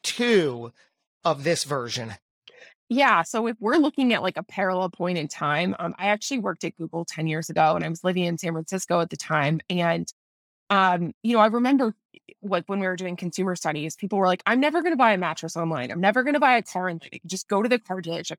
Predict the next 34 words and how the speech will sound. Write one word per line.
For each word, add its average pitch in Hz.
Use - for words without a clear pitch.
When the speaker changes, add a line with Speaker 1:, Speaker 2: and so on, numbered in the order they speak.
Speaker 2:
I 190
can 190
just 185
go 202
to 214
the 240
mattress 196
store. -
I -
have 185
to -
touch -
and 175
feel 170
it." -
And, 180
you 220
know, 185
Google, 214
like, 180
the 143
whole 220
idea 190
was 170
enabling 190
access 175
to -
information 170
at -
scale, 311
at 180
an 185
unprecedented 196
scale. -